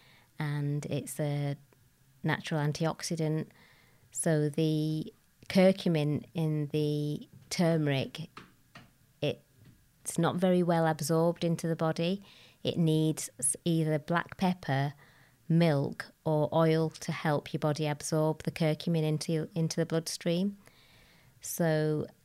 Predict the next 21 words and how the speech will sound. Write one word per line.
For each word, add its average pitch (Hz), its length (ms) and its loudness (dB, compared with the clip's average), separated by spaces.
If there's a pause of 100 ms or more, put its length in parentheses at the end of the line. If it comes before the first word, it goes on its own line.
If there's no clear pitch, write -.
(280)
I 165 580 2
mix - 680 0
the 156 540 0 (720)
curcumin 156 760 2 (100)
with 147 540 0 (520)
BioPerine, 160 800 2
which - 320 -2
is 151 380 0
the 151 260 0
black 156 320 -4
pepper, 156 460 -2 (260)
the 160 100 2
extract - 600 -6 (680)
in 156 460 0
black - 280 -6
pepper 160 540 -2
that - 160 -6
has 151 260 -4
the 160 100 -4
health 147 280 -4
benefits. 143 540 -4